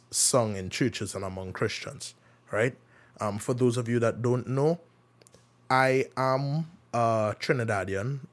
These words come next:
born and raised. I am also by ancestry, and I have the passport. I am also a Nigerian, right? By ancestry.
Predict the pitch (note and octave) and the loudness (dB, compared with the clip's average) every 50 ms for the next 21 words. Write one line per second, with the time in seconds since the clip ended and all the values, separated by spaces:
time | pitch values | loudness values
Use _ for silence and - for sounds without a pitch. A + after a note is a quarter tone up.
0 | - B2+ B2 A2+ G#2 A2+ G#2 G2+ G2 G2 G2+ G2 F#2+ F#2+ F2+ F2+ F#2+ A#2+ D3 E3 | -10 -8 -4 0 2 2 2 2 0 -4 -4 -6 -6 -6 -6 -2 0 2 4 4
1 | E3 E3 D#3 - - - _ - - - - - - - - - G#2+ G#2+ G#2 G#2+ | 4 2 0 -4 -8 -14 _ -20 -20 -20 -20 -20 -20 -8 -4 -2 -2 0 0 2
2 | A2+ A2+ A2 G#2+ - - C3 B2 B2 A#2 A#2 A2 G#2 G2 F#2+ G2+ - - C3+ A2+ | 2 2 2 0 0 0 0 0 0 0 0 0 0 -2 -4 -4 -2 0 0 0
3 | - - - - A#2+ B2 A2 G#2 G2 F#2 F2+ - B2 A2+ A2 G#2 G#2+ G#2+ - - | -2 -4 -4 -2 -2 -2 -2 -2 -4 -6 -4 -2 -2 -2 -2 -4 -8 -4 -2 -2
4 | A2+ F2+ F#2+ - - - A2 A2+ - - - G#2+ A2 G2+ G2 F#2+ F#2 - - G#2+ | 0 0 0 -2 -2 0 0 0 0 -2 -4 -4 -4 -4 -6 -8 -10 -8 -6 -6
5 | G#2+ G2 F#2+ - - G#2 G#2 G2+ F#2+ F2 F#2 - - B2+ A2+ G#2 F#2 - - - | -4 -4 -6 -6 -6 -6 -6 -6 -6 -8 -6 -2 0 2 2 0 -2 -4 -10 -16
6 | _ - - - _ _ - G#2+ A2 A#2 A2+ - _ _ _ - B2 A2 G#2 F#2+ | _ -20 -20 -20 _ _ -4 0 0 0 0 -2 _ _ _ -8 -6 -4 -4 -4
7 | F2 E2+ F2+ - - - - - - - - - - | -4 -4 -4 -4 -4 -2 -4 -4 -6 -8 -10 -12 -12